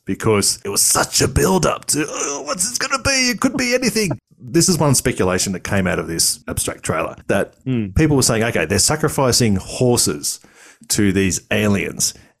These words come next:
Speaker 1: and the aliens are transforming these horses into sort of hybrid human things." And of course, this isn't in the film at
Speaker 2: <laughs>
Speaker 1: all. So anyway, what were your thoughts?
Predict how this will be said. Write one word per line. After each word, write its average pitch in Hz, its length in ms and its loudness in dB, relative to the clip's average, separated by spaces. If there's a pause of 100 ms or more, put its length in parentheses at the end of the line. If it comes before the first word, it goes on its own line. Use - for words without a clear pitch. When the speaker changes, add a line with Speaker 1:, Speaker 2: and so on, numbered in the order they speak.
Speaker 1:
and 92 180 0
the - 160 -2
aliens 165 540 6
are 117 40 0
transforming 107 680 2
these 90 160 2
horses - 680 0 (260)
into 110 440 2
sort 101 180 2
of 87 80 -8
hybrid 104 580 0
human 101 640 2 (140)
things." - 500 -4 (520)
And 139 80 0
of 135 80 -4
course, 156 260 2
this 175 180 2
isn't 120 320 0 (220)
in 117 80 -4
the 107 80 -2
film 92 300 -2 (120)
at - 140 -2
Speaker 2:
<laughs> - 0 -
Speaker 1:
all. 95 220 -4 (240)
So - 160 0
anyway, 143 240 4
what 202 120 4
were 160 60 4
your 120 160 2
thoughts? - 300 -14